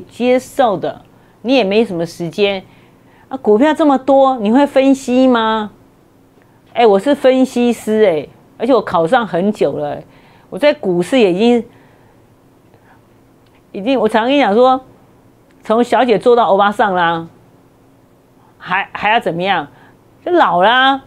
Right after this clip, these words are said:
代表我的经验也够了吧？人家称我是东方不败，听得懂吗？代表说我这个人也是，也是够犀利姐哈。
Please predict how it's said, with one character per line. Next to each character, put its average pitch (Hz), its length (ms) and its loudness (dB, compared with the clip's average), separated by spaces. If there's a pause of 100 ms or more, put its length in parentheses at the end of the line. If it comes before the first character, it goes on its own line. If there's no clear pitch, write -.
(260)
代 330 120 2
表 294 100 4
我 214 80 4
的 247 100 4
经 311 380 2
验 262 140 2
也 190 100 2
够 269 320 2
了 202 80 4
吧？ 165 440 -2 (760)
人 226 120 0
家 277 60 -4
称 294 160 2
我 208 80 2
是 220 80 -2
东 240 260 0
方 226 220 0
不 180 80 -4
败， 180 380 -4 (720)
听 233 160 -4
得 202 100 0
懂 156 160 -2
吗？ 156 240 -8 (240)
代 - 100 -10
表 208 120 4
说 226 180 4
我 180 80 2
这 247 100 -4
个 226 80 0
人 180 100 0
也 170 60 -2
是， 196 240 0 (340)
也 175 120 -4
是 240 320 -2
够 233 200 2
犀 220 340 -4
利 208 160 0
姐 139 280 -8
哈。 165 240 -6